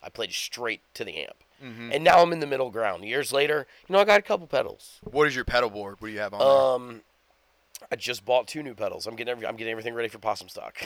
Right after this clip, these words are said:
Speaker 1: <laughs>
Speaker 2: Hell yeah.
Speaker 1: Um, I, uh, I just run a T U two, a, uh, Keeley Caverns, which is a reverb and delay pedal.
Speaker 2: Yeah.
Speaker 1: Um, an E H X, or an E Q D, The Depths, one of the pedals I just bought. It's a, uh, it's a vibe pedal.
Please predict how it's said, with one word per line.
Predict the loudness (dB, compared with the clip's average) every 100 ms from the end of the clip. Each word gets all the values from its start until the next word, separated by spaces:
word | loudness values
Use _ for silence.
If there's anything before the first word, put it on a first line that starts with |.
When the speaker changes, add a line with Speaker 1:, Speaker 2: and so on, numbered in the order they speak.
| 2 0 _
Speaker 1:
<laughs> | _ -20 -8
Speaker 2:
Hell | -6 0
yeah. |
Speaker 1:
Um, | 4 6 4 0 -12 -6
I, | 0 2 2
uh, | 2 0 0 -2 0
I | 0
just | 0 -4
run | -2 0
a | 2 2 0 -2 -4
T | -8
U | -12 -10
two, | -8 -8 -8 -12 -16 _ -6
a, | -2 0
uh, | 0 0 -4
Keeley | -10 -10 -10
Caverns, | -2 0 0 -4 -8 -12 -20 _ _ _ _
which | -12 -10
is | -8
a |
reverb | -10 -10 -8 -6 -6
and | -10
delay | -8 -8
pedal. | -4 -4 -4 -8 _
Speaker 2:
Yeah. | -2 -2 -4 _ 2
Speaker 1:
Um, | 4 4 -2 -10 -12
an | -12
E | -10 -6
H | -6 -4 -2
X, | -2 -2 -6 -8 -6
or | -6
an | -6
E | -8
Q | -8 -6
D, | -6 -6
The | -8 -12
Depths, | -6 -2 -2 -4 -14 -14 -16 _ _ _ -10
one | -8
of | -6
the |
pedals | -8 -8
I |
just | -10 -8
bought. | -2 0 -2
It's | -6 -4
a, | -2 -2
uh, | -2 -4 -8 _
it's | -12
a | -8
vibe | -4 -4 -2
pedal. | -4 -4